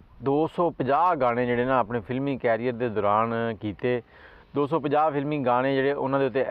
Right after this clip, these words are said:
acting कीती। उन्हां दो सौ पचास दे विच तिन्न इहो जेहे गाने शामिल आ जिहड़े उन्हां ने आप भी गाए। ते इह गाने उन्हां ने क्यों गाए, ओहदी कोई वजह आ।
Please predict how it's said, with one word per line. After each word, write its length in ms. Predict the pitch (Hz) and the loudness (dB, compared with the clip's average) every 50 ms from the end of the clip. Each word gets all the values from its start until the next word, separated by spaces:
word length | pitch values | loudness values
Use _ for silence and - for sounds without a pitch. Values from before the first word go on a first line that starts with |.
| 123 127 | 0 -2
acting 360 | 123 - - 170 165 160 139 | -2 -2 -4 -6 -4 -4 -2
कीती। 340 | 135 139 117 - 147 156 165 | -4 -4 -4 -2 -2 -2 -2
उन्हां 360 | - - 156 160 175 165 143 | -2 -2 -2 0 0 0 0
दो 120 | 151 156 | 0 -2
सौ 140 | 139 175 180 | 0 -2 -4
पचास 380 | 131 - 147 147 160 170 180 175 | -2 -2 0 2 2 2 2 2
दे 60 | 170 | 2
विच 220 | 160 165 151 147 - - - | 0 0 -2 -4 -6 -4 -2
तिन्न 220 | 180 185 185 180 | -2 -2 0 0
इहो 220 | 175 160 160 160 | 0 0 2 2
जेहे 120 | 156 160 156 | 2 2 2
गाने 360 | 135 131 131 131 135 139 139 | 2 2 2 2 0 0 -2
शामिल 420 | 117 - 135 123 120 127 131 131 | 0 0 0 0 2 2 0 0
आ 80 | 131 135 | 0 0
जिहड़े 260 | 131 123 131 131 135 | 0 0 0 0 2
उन्हां 240 | 135 127 123 127 127 | 0 0 0 0 -2
ने 200 | 127 135 151 - - - - 143 | -2 -4 -6 -8 -10 -4 0 2
आप 220 | 139 139 143 131 | 2 2 2 0
भी 200 | 123 139 135 117 | -2 -4 -4 -2
गाए। 300 | 98 107 101 95 95 90 - - - - - - - - - | 0 0 0 0 -2 -6 -10 -16 -20 -20 -20 -20 -18 -14 -14
ते 320 | 170 170 - 170 175 185 | -12 -8 -4 -2 0 0
इह 80 | 180 143 | 0 0
गाने 400 | 123 131 127 131 135 151 160 170 | 0 2 2 2 2 0 0 0
उन्हां 180 | 165 160 165 | 0 0 0
ने 120 | 160 156 147 | 0 -2 -2
क्यों 400 | - - 127 131 131 143 151 151 | -4 -4 -2 0 0 0 2 2
गाए, 320 | 156 147 147 147 147 151 | 2 2 2 2 2 0
ओहदी 340 | 151 - 151 156 165 170 160 | -2 -2 -4 -2 -2 -2 -2
कोई 120 | 135 156 | 0 -2
वजह 340 | 143 120 101 110 117 127 139 | -2 0 0 0 0 2 2
आ। 220 | 127 110 92 87 | 2 2 0 -2